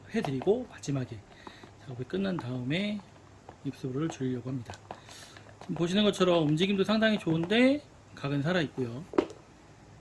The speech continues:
그래서 이 상태에서 움직여보면 이런 느낌. 그래서 공은 그냥 툭툭 들어옵니다. 진짜 여기 새끼손가락으로 요만큼만 움직여도,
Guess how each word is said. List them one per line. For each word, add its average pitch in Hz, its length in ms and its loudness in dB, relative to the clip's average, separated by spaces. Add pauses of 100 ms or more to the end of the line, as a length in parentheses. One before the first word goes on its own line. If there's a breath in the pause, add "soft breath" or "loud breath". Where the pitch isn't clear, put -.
(560)
그래서 143 280 -2
이 151 240 -4
상태에서 185 920 -2 (160)
움직여보면 143 760 -2
이런 135 160 0
느낌. - 260 -6 (880 loud breath)
그래서 - 160 -20
공은 165 280 0
그냥 175 400 0
툭툭 - 720 -4
들어옵니다. 127 400 -2 (3500)
진짜 151 380 -4
여기 180 280 0
새끼손가락으로 262 800 0
요만큼만 302 540 4
움직여도, 185 540 4